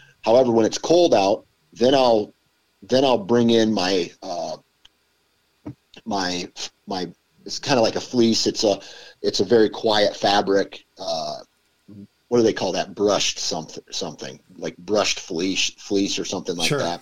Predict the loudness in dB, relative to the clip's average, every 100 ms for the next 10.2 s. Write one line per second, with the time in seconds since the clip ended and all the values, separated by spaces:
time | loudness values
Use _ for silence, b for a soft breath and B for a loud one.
0 | _ -12 -8 -6 -6 2 4 4 0 _
1 | _ -18 2 4 4 4 2 2 2 2
2 | 2 4 2 2 0 0 -2 -2 -2 -2
3 | -2 -4 -4 -6 -10 -14 _ -12 -10 -2
4 | 0 0 -4 B B B -2 -2 0 2
5 | 2 2 -2 0 0 2 0 0 0 0
6 | -2 -4 -4 -2 0 0 -2 -6 -8 _
7 | _ -10 -8 -6 -4 -2 -2 -2 -2 -4
8 | -8 -10 -6 -4 -4 -6 _ -14 -10 -6
9 | -6 -6 -6 -6 -4 -4 -4 -6 0 4
10 | 4 2